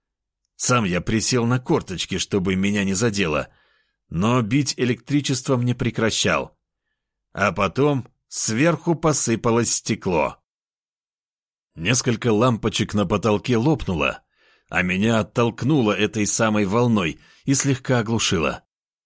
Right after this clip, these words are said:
Но мутанты попадали. Кто-то упал замертво, кто-то лишь с повреждением мозга, а некоторым и вовсе было плевать. Но у Анюты был девятиствольный пулемёт. Она открыла огонь,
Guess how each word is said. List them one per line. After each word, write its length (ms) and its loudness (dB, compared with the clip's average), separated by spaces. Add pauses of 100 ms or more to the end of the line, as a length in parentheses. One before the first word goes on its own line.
(320)
Но 180 -2
мутанты 540 0
попадали. 760 -2 (560)
Кто-то 320 0
упал 380 2
замертво, 680 0 (400)
кто-то 400 -2
лишь 220 2
с 40 -2
повреждением 800 0
мозга, 540 0 (400)
а 180 2
некоторым 520 0
и 60 4
вовсе 380 0
было 320 2
плевать. 720 0 (920)
Но 260 0
у 60 2
Анюты 480 2
был 280 2
девятиствольный 920 0
пулемёт. 680 0 (420)
Она 360 2
открыла 480 2
огонь, 400 0